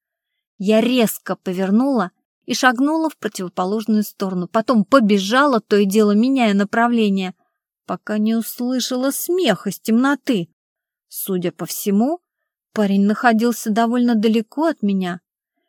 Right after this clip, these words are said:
«Да чего ж по-дурацки ты выглядишь», сказал он, а я нахмурилась, хотя и вынуждена была с ним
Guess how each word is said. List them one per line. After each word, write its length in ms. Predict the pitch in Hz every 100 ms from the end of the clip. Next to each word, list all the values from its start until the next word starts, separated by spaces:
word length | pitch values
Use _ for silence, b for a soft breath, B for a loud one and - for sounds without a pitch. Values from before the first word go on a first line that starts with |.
| _ _ _ _
«Да 160 | - 180
чего 500 | - - 226 262 240
ж 160 | 175 - _
по-дурацки 1000 | - 180 202 214 277 359 - - - 180 -
ты 180 | 208 240
выглядишь», 840 | 247 240 175 180 175 185 - - _ -
сказал 600 | - - 190 185 180 190
он, 300 | 254 311 339 _ _ _ -
а 100 | 180
я 180 | 185 220
нахмурилась, 960 | 294 302 240 214 196 196 196 196 - _ _ _ _
хотя 440 | - 165 - 214
и 100 | 370
вынуждена 640 | 202 202 247 262 233 214 180
была 340 | 175 175 196
с 140 | 226 -
ним 380 | 185 185 190